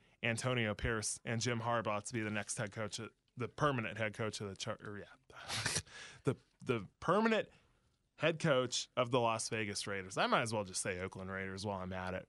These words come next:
But <laughs> yeah, that's, that's what's been going on so far in, in the football world, Rob. And later on in the week, obviously, we could dive more into the playoff games. Two on Saturday,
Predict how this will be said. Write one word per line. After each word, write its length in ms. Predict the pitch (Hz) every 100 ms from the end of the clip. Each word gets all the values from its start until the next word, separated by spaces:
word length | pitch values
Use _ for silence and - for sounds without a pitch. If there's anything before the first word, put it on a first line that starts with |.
| _
But 260 | 113 - 110 110 -
<laughs> 120 | 165 - - - - - - - -
yeah, 240 | 143 123 -
that's, 420 | 131 143 - - - _ - - _ _ _ _ _ -
that's 240 | 131 170
what's 200 | 185 180
been 140 | 180 165
going 220 | 156 156
on 160 | 147 151
so 200 | 170 143
far 320 | - 143 147
in, 320 | 143 135 135 127
in 60 |
the 60 | 131
football 420 | - 143 117 110
world, 260 | 107 107 107
Rob. 320 | 107 113 123 - -
And 420 | 120 120 120 117 -
later 280 | 175 214 208
on 120 | 190
in 40 | 180
the 60 |
week, 220 | 147 151
obviously, 480 | 147 139 135 131 143
we 120 | 131 139
could 120 | 131
dive 260 | 123 123 120
more 200 | 123 120
into 180 | 117 113
the 60 |
playoff 420 | - 123 117 113
games. 480 | - 117 120 117 - -
Two 200 | - 143
on 160 | 127 120
Saturday, 720 | - 117 117 120 120 120 117